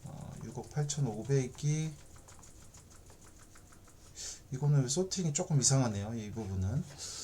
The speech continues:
제가 좀 봐-, 다시 봐야 될 것 같고, 육억 팔천오백인 것 같고요. 예미지 더 시그너스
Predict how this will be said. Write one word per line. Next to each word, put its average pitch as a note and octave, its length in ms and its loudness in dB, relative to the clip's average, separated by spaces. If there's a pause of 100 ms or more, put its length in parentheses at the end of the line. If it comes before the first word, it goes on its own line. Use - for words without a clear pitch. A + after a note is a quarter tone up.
(120)
제가 G2+ 260 -6
좀 - 160 -6
봐-, - 200 -10
다시 - 280 0
봐야 A2 180 -2
될 G#2 160 -6
것 G2+ 120 -6
같고, F#2+ 180 -6
육억 A#2+ 260 2
팔천오백인 C3 760 2
것 G#2 100 -2
같고요. C3 320 -2 (520)
예미지 D3+ 500 4
더 D3 120 6
시그너스 C#3+ 960 6